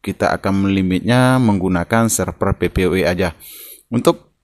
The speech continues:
masing-masing S T B silahkan dicari ya. Kebetulan ini sudah ada bis-, biasanya itu, eh, server P P O E dari T V box itu ada di aplikasi ya, di aplikasi semua. Silahkan teman-teman cari nanti ya.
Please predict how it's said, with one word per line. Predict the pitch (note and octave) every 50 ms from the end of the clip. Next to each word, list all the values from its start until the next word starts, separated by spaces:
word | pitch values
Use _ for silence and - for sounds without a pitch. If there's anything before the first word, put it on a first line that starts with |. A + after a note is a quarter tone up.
| _
masing-masing | _ C#3 C#3 - D3 C#3+ D#3 C#3+ C#3+ C#3 - E3 E3+ E3+ D#3+ -
S | B2 -
T | - A2+ A2
B | A2 C3 D3
silahkan | - - A2 G#2 G#2 - - B2+ C3 C3
dicari | B2 A2 - - G2 F2 F2+ G2+ G#2+ - E2
ya. | F2 F2 -
Kebetulan | - G2+ F2+ - G#2 A2+ A#2
ini | G#2+ G2+ G#2 A2+ B2+ B2+
sudah | - - G2 F#2+ F2+ F2 F2 E2+
ada | E2+ F2 G2 G#2 G#2+ G#2 G#2 G2 - - - - _ _ G2
bis-, | F#2+ G2 F#2 - - -
biasanya | G#2+ G#2 F#2+ - G2 F#2 G#2 B2 C3 C3
itu, | A2 - - C3+ C#3 - - -
eh, | - G2+ G2+ G2+ G2 G2 F#2+ F#2+ - F#2 - - - - _ _ _ - - - - _ _ _ _ _ - _ _ _ _ _ _ _ -
server | - - G#2 - - A#2 A2 -
P | - G#2+ -
P | - G2
O | -
E | - A#2+ B2+
dari | A2+ G#2+ G2+ G#2 G2+ G2 G2 G2 F#2+ F#2+ F#2+ F#2 F2 - - - _ _ _ _ _ _ _ _ _ _ _ _ - -
T | G#2
V | F#2 - G2+
box | F2 B2+ C#3 - -
itu | - - B2
ada | F#2+ G2 G2 A2+
di | A2 A2 F#2
aplikasi | - - - - F#2+ - - E2 D#2+ - - G#2+ G2 -
ya, | E2 E2 - _ _ _ _ _ _ _ _
di | - F#2+ F#2+ F2+
aplikasi | E2+ - F#2 F2 - F2 E2 D#2+ G2
semua. | F#2 - F2+ F2 F2 F#2+ F#2 F2 E2 E2 - _ _ _ _
Silahkan | - - G2 G2 - A#2+ A#2 A2+
teman-teman | G2+ G2 G2 F2+ F2 F#2+ F#2 F2
cari | E2 F#2+ F#2+ G2
nanti | F#2 F2 F2+ F2 - F#2+ F2+
ya. | E2+ E2 -